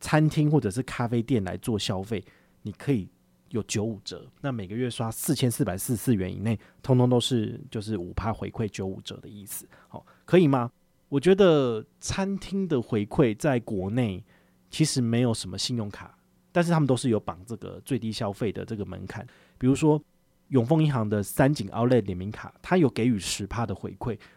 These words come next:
那每个月在餐厅可以吃两千拿两百回馈，但是它需要有就是餐厅或者是 Uber Eats、Foodpanda 以外的消费要有新增消费一千块钱。好，那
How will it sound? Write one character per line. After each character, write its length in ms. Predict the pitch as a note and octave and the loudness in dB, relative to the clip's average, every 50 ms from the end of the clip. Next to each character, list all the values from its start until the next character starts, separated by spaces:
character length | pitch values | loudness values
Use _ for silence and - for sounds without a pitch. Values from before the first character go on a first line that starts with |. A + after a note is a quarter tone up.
| _ | _
那 120 | - D#3+ E3 | -2 2 2
每 160 | D3+ A#2+ G2 | 2 2 2
个 100 | - A2+ | 2 4
月 140 | C3 C#3 B2+ | 4 4 4
在 120 | D3+ C3+ | 4 2
餐 240 | B2 - - A#2 A2+ | 0 0 -2 -4 -4
厅 260 | - - A#2 A2 A2+ | -4 -4 -4 -4 -4
可 220 | - - - G#2+ | -6 -6 -4 -4
以 100 | G#2+ G2 F2 | -4 -4 -4
吃 280 | - - - - A#2 A2 | -4 -6 -4 -2 -2 -2
两 220 | A2 F2+ D#2+ F2+ | -4 -4 -8 -8
千 200 | F#2+ - - A2 | -12 -8 -8 -6
拿 160 | G#2 F#2+ F2+ | -6 -6 -8
两 200 | F#2+ G2 E2+ F2+ G2 | -8 -10 -12 -12 -10
百 160 | - E2 F#2+ | -12 -12 -12
回 140 | G#2 G2 B2 | -14 -18 -16
馈， 220 | - - A#2+ A2 - _ - - _ _ - | -14 -12 -12 -12 -12 _ -20 -20 _ _ -4
但 120 | - D#3+ | 0 0
是 120 | D3+ - C#3+ | 0 0 0
它 140 | C#3 D3+ D3+ | 0 0 0
需 280 | - - - D3+ C#3+ | 0 -2 -2 0 2
要 160 | D#3 C#3 A2+ | 2 2 2
有 120 | G2+ - - | 2 0 -2
就 100 | - A2+ | -6 -4
是 160 | G#2+ B2+ A2+ _ _ _ _ _ | -2 -2 -2 _ _ _ _ _
餐 240 | - - - E3 D#3+ | -6 0 2 4 4
厅 220 | D#3 - E3 E3 | 4 2 0 2
或 100 | D#3 D#3 | 2 2
者 120 | A2+ G#2 G#2 | 2 2 2
是 100 | A2+ B2+ | 0 0
Uber 260 | - B2+ A#2+ A2 B2 A#2 | 0 0 0 0 0 0
Eats、 260 | B2+ A#2 G2 - G#2 | -2 -4 -6 -6 -10
Foodpanda 480 | - - B2 - A#2 A#2 A2+ A2+ F#2+ - _ | -10 -10 -10 -8 -6 -8 -6 -8 -10 -12 _
以 120 | - F#2+ E2+ | -20 -18 -10
外 200 | B2 C3+ C3 A#2 | -4 -2 -2 -2
的 120 | G#2 G2+ | -2 -4
消 220 | G2 - - A2 G#2+ | -6 -4 -4 -4 -4
费 160 | - B2+ A#2+ | -4 -4 -2
要 140 | A#2 A2+ G2+ | -2 -2 -2
有 100 | F2 E2+ | -4 -6
新 220 | - - - A2 G#2 | -8 -8 -6 -6 -4
增 120 | A2+ A2 | -4 -6
消 140 | G#2+ A2 G#2+ | -6 -6 -8
费 140 | G#2 A2+ G#2 | -8 -10 -10
一 80 | - A#2+ | -12 -12
千 240 | - - - F#2+ F#2+ | -14 -12 -14 -14 -14
块 180 | G2 - F#2+ - | -14 -16 -16 -16
钱。 240 | - - - G2+ - _ _ _ _ _ _ _ _ | -14 -16 -16 -16 -20 _ _ _ _ _ _ _ _
好， 140 | - - G#2+ | -10 -6 -2
那 180 | C#3 F3+ F3+ | 2 2 2